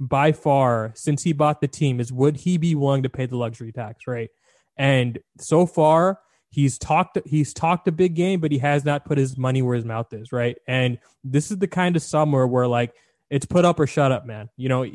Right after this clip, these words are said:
either you're gonna spend that non-taxpayer mid-level exception to put yourself in, in deep into the luxury tax, or you're not. And that's the kind of message I'm,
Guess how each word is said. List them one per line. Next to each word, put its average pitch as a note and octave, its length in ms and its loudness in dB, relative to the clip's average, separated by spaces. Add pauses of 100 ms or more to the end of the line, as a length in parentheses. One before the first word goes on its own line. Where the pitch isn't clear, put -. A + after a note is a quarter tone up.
either E3 220 2
you're D#3+ 140 4
gonna C#3 160 0
spend E3 360 0
that F3 180 2
non-taxpayer D#3 760 -2
mid-level C#3 340 0
exception C3 500 -2 (260)
to - 60 -10
put D#3 240 2
yourself C#3+ 420 0 (340)
in, D3 300 -2
in D3+ 180 -2 (280)
deep D#3 220 0
into D#3+ 120 0
the C#3+ 60 0
luxury C#3+ 360 0
tax, A#2 460 -6
or C3+ 120 0
you're B2 160 0
not. A2+ 400 -6 (180)
And B2 460 -2 (480)
that's D#3 260 0
the G3 80 -4
kind F3 300 0
of C#3+ 60 0
message C3 520 -2
I'm, B2+ 380 -4